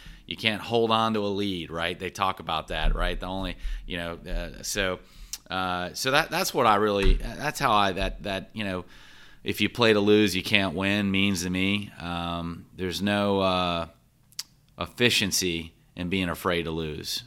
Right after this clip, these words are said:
And, uh, and, and oftentimes, you know, what, is there really a loss? You know, in, in, in business,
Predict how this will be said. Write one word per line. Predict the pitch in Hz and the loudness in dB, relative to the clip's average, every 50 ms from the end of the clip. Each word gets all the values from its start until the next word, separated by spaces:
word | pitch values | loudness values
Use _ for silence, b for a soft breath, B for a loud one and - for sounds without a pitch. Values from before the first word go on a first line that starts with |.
| - - - | -14 -20 -16
And, | - 87 82 80 80 80 80 80 | -12 -10 -8 -8 -6 -6 -6 -6
uh, | 80 80 80 80 80 80 80 - | -6 -6 -6 -6 -6 -6 -8 -8
and, | - 85 87 87 - - | -8 -8 -8 -8 -8 -8
and | 92 98 95 | -8 -6 -2
oftentimes, | - 107 113 110 - - 104 90 - - 107 107 107 104 104 98 90 - - - b b b b b b b b b b b b b b b b b b - | 0 2 2 2 2 0 -4 -2 0 2 2 2 4 2 2 0 0 -2 -4 -6 b b b b b b b b b b b b b b b b b b -12
you | - 95 92 | -8 -6 -4
know, | 92 90 | -4 -4
what, | 87 95 104 107 - - b b b b b b | -2 -2 -2 -2 -2 -6 b b b b b b
is | 104 104 104 | 0 2 4
there | 117 117 | 6 6
really | 104 101 120 135 139 131 120 | 6 6 6 8 8 8 8
a | 107 101 | 8 6
loss? | 98 95 90 92 90 90 98 110 123 123 - - - - - - - | 6 8 8 8 8 8 6 4 4 2 2 2 0 -2 -4 -8 -4
You | - 101 | -2 0
know, | 107 110 110 107 101 | 2 4 4 4 2
in, | 98 92 90 85 - | 2 0 -2 -2 -2
in, | 78 90 90 85 85 85 80 - | 0 0 0 0 -2 -4 -6 -4
in | 92 95 92 80 | -2 -2 -2 -2
business, | 73 - 127 156 175 147 - 95 85 80 80 80 - - - - | 2 6 6 6 8 6 4 2 2 2 2 2 2 2 2 2